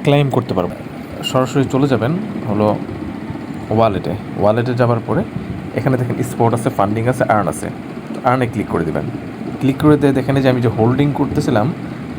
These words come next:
এখানে দেখেন এই যে এখানে, আহ, সেভেন পয়েন্ট নাইন এইট পরিমাণ আছে, এখানে আপনার জিরো পয়েন্ট টু ফোর। তো এখান, এখান থেকে আমরা সেটা কিন্তু ক্লেইম করতে পারবো এখান থেকে। এখানে আমরা আমাদের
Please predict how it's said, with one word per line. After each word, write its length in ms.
এখানে 180
দেখেন 220
এই 60
যে 80
এখানে, 280
আহ, 560
সেভেন 360
পয়েন্ট 180
নাইন 180
এইট 280
পরিমাণ 260
আছে, 220
এখানে 220
আপনার 280
জিরো 200
পয়েন্ট 200
টু 200
ফোর। 140
তো 60
এখান, 280
এখান 240
থেকে 220
আমরা 320
সেটা 160
কিন্তু 180
ক্লেইম 240
করতে 200
পারবো 240
এখান 140
থেকে। 180
এখানে 180
আমরা 200
আমাদের 280